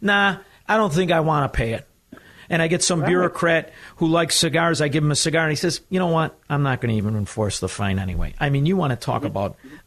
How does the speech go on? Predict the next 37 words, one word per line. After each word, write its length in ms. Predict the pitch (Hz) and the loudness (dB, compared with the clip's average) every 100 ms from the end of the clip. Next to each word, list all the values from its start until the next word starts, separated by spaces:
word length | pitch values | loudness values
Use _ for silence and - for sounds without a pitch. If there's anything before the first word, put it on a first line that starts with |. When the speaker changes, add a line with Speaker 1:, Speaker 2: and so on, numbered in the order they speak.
| - | -6
Speaker 1:
an 120 | 117 | -6
absolute 680 | - 135 135 - 131 117 - _ - | -2 -4 -2 -2 0 0 -2 _ -8
mafia? 640 | 117 131 139 165 160 156 - - - - | -2 -2 -2 -2 -2 -2 -6 -20 -18 -2
That, 160 | 151 147 | 0 0
unfortunately, 680 | 120 - 127 - 117 110 | -2 -2 -4 -2 -2 0
is 140 | 98 104 | -2 -2
what 160 | 113 | -4
we're 100 | 107 | -2
bending 400 | 101 113 104 101 | -2 0 0 2
knee 140 | 98 104 | 2 0
to. 200 | - 107 - - - | -2 -10 -8 -16 -6
Now, 140 | 156 156 | -2 0
I 140 | 208 | 2
experienced 680 | 190 - - 156 139 117 - | 0 0 -2 0 2 0 0
a 40 | |
Speaker 2:
It's 80 | 104 | -2
boondoggle. 40 | 98 | 0
Speaker 1:
four 200 | 123 95 | 0 2
hundred 320 | 117 110 107 | 0 -2 -2
percent 360 | 117 - 120 113 | -2 0 0 2
increase 520 | 117 - 104 92 - | 0 -2 -4 -2 0
in 60 | |
my 140 | 101 104 | 0 0
premium 440 | - 110 110 101 | -2 0 2 2
after 260 | 104 - - | 0 0 -2
Obamacare. 680 | 95 107 101 101 - 98 - _ _ _ _ | 0 0 -2 -2 -4 -6 -8 _ _ _ _
Four 240 | - 170 143 | -2 0 2
hundred 400 | 147 127 131 104 | 0 0 -2 -2
percent. 380 | 110 - 113 | -6 -2 0
I 40 | 110 | 0
went 200 | 127 113 | 0 0
from 120 | 117 | -2
paying 220 | 113 104 | -2 -2
five 360 | 101 - 135 139 | -2 -2 -2 0
hundred 240 | 131 127 107 | 0 0 -2
and 120 | 107 | -2
change 420 | 131 127 131 | -2 0 -2